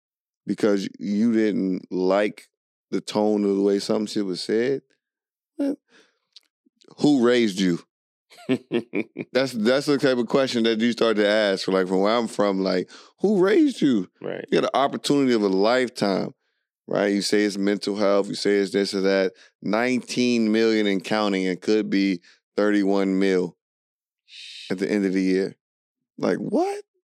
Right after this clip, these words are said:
Speaker 2: I'm balling.
Speaker 1: Come on.
Speaker 2: Okay. And, and you would get your wish because you'd be auditioning for other teams. They'd be like,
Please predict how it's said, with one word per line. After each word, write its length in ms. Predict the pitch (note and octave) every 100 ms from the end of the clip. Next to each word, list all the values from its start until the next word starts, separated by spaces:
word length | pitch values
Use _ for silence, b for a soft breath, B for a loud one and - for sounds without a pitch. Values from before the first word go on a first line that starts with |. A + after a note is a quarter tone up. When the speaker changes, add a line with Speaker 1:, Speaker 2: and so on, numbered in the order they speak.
| _ _ _ _
Speaker 2:
I'm 160 | G2 G2
balling. 400 | F2+ F2 F#2+ D#2+ _ _ -
Speaker 1:
Come 200 | - D#4
on. 520 | F4 F4 E4 - - - - -
Speaker 2:
Okay. 140 | - -
And, 260 | - C#3 C#3
and 280 | - C3 C3
you 80 | C3+
would 140 | A2+
get 180 | A2+ A2+
your 100 | G2+
wish 460 | A2 E2+ - - - _ _ _ -
because 280 | F#2 G#2+ G2
you'd 100 | G#2
be 120 | F#2+
auditioning 600 | - G#2+ G2 G#2+ - F#2+
for 120 | G2+
other 140 | F#2 F2+
teams. 380 | - G2 F2+ -
They'd 200 | F#2+ F2+
be 80 |
like, 300 | F2+ E2+ E2